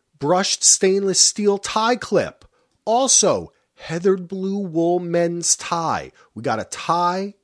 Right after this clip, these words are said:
a tie clip, and a stud set. That's gonna look awesome. This is, mm, wearable art, as I like to say, and it's gonna be given away to a listener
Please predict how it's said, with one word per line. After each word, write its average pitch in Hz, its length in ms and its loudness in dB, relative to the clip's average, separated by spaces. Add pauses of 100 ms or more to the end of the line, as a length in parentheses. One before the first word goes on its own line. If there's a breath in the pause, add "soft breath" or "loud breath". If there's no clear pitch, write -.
(340 soft breath)
a 95 120 -14
tie 135 400 -2
clip, - 640 -2 (680)
and 110 140 -8
a 143 40 -6
stud 127 460 0
set. - 400 -2 (520)
That's 117 180 -2
gonna 131 180 -4
look 117 340 -6
awesome. 107 520 -6 (260)
This 139 400 -2
is, 85 460 -8 (480)
mm, 196 300 -2 (120)
wearable 135 680 0
art, 98 300 -4
as 90 160 -8
I 90 100 -6
like 95 320 -8
to 98 100 -12
say, 76 380 -2 (220 soft breath)
and 101 160 -10
it's - 100 -8
gonna 131 160 -2
be 107 120 -8
given 135 280 -4
away 143 460 -2
to 101 160 -8
a - 20 -6
listener 123 480 -6